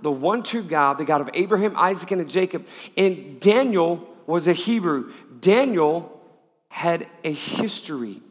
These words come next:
He had a culture. And so Daniel did everything he could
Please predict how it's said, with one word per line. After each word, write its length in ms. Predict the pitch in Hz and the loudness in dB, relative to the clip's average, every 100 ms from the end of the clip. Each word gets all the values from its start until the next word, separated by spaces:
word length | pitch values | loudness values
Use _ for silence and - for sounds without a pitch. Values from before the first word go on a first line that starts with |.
| _ _ _ - | _ _ _ -12
He 140 | 185 | -8
had 160 | 180 180 | -4 -4
a 60 | |
culture. 760 | 175 214 196 226 240 - 147 110 - _ _ _ _ _ _ _ _ _ _ _ _ _ - | -4 -8 0 0 0 -8 -8 -12 -18 _ _ _ _ _ _ _ _ _ _ _ _ _ -18
And 140 | 143 | -14
so 480 | - 180 165 156 143 - - _ _ _ _ | -8 -2 -2 -2 -6 -12 -20 _ _ _ _
Daniel 380 | 120 185 214 175 | 0 2 2 0
did 180 | 151 156 | 0 0
everything 300 | 147 143 143 | 0 0 -2
he 100 | 131 | -4
could 500 | 139 202 156 120 | -2 0 0 0